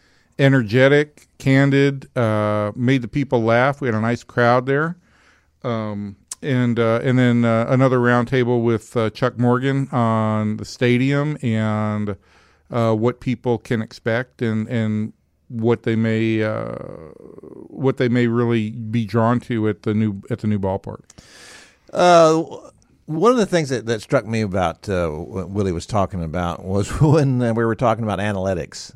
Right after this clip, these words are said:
Speaker 2: and, uh, and he just, you know, he just kinda, of course, he's a young kid and says these things, and, uh, he just kinda just put it right out there that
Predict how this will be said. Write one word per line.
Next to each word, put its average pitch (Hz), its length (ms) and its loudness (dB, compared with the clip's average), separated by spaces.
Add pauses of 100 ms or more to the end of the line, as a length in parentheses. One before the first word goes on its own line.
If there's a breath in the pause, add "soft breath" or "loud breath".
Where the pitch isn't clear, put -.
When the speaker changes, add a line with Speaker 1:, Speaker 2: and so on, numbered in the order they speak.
(140)
Speaker 2:
and, 90 420 -4
uh, 85 260 -4
and 98 160 -6
he 139 120 -2
just, 180 340 -4 (180)
you 123 120 -8
know, 85 140 -4
he 104 100 -4
just 107 180 -12
kinda, 90 240 -6
of 80 100 -10
course, 85 140 -8
he's 80 140 -10
a 80 60 -8
young 76 240 -8
kid 76 260 -10
and 76 200 -10 (360)
says 82 260 -10
these 82 220 -10
things, 87 300 -8
and, 82 220 -8
uh, 76 120 -12
he 92 80 -14
just 92 180 -14
kinda 101 160 -6
just 85 200 -12
put 120 120 -4
it 92 40 -4
right 92 180 -2
out 107 200 -2
there 95 160 -2
that 87 160 -6